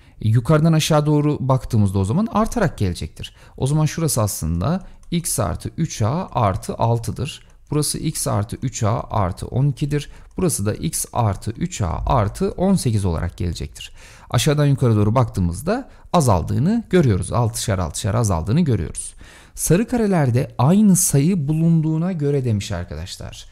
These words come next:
Şimdi sarı karelere bir bakmamız lazım. X eksi yirmi yedi var. Sol taraftaki sarı karede. Sağ taraftaki sarı karede ise x artı üç a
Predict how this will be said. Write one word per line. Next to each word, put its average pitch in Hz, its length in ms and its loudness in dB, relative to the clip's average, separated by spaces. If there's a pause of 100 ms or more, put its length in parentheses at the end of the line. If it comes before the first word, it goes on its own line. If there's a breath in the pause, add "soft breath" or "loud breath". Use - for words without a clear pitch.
(160 soft breath)
Şimdi 90 340 -4
sarı 117 320 -4
karelere 110 460 -4
bir 120 120 0
bakmamız 104 460 2
lazım. 82 380 -4
X 120 240 -2
eksi 104 240 0
yirmi 101 280 2
yedi 151 180 -2
var. 156 140 -2
Sol 107 320 -4
taraftaki 98 480 -4
sarı 107 260 -4
karede. 143 440 -4 (420 loud breath)
Sağ 170 380 2
taraftaki 117 540 0
sarı 101 340 0
karede 90 380 -2
ise 160 640 -2
x 165 320 -4
artı - 460 -4
üç - 260 -6
a 165 280 0